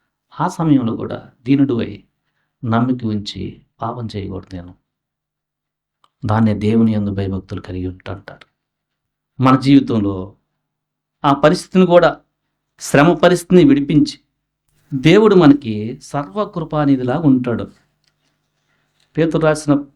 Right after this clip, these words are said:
మొదటి పత్రిక ఐదవ అధ్యాయం పదిలో, "తన నిత్య మహిమకు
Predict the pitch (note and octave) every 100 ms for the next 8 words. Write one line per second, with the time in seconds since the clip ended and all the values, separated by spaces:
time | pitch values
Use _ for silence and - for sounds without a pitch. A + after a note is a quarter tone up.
0 | _ _ _ _ _ _ _ _ _ _
1 | _ - C3 C#3+ D3+ C#3 C#3 C3 B2+ C3
2 | C3+ C3+ B2 C3+ B2 A2+ A2+ B2+ - _
3 | _ _ _ C#3+ C3+ A#2+ - _ _ _
4 | _ A#2 B2 - - F#3+ F3+ E3 E3+ D3+
5 | D3+ A#2